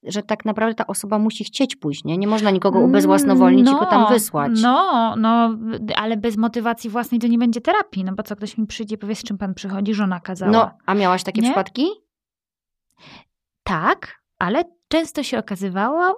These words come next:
Speaker 2: że to wcale nie ta żona przyprowadziła do gabinetu. Że żona kazała, czy mąż kazał, ale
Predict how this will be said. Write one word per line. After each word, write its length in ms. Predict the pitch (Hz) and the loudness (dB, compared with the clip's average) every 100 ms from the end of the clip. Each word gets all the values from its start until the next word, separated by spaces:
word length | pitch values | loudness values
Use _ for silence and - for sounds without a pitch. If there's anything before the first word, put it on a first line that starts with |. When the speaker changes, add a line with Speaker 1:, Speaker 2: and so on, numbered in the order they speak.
| - | -2
Speaker 2:
że 160 | 247 | -4
to 120 | 269 | -4
wcale 320 | 285 - 311 311 | -4 -2 0 0
nie 120 | 302 | 0
ta 140 | 277 | 0
żona 300 | 196 190 165 | 2 2 0
przyprowadziła 680 | - - - 196 190 107 107 | -6 -14 -12 -10 -8 -6 -6
do 100 | 208 | -6
gabinetu. 560 | - - 117 80 - - _ _ _ _ _ 202 | -8 -8 -10 -10 -14 -20 _ _ _ _ _ -4
Że 160 | 202 | -2
żona 280 | 190 320 403 | 0 2 0
kazała, 540 | 392 262 269 240 233 330 | -4 -2 2 4 2 0
czy 120 | - 208 | -6 -4
mąż 300 | 220 226 - | -2 -4 -6
kazał, 560 | 208 202 233 320 392 - - - _ | -6 -4 -4 -4 -4 -10 -20 -20 _
ale 140 | 330 | -2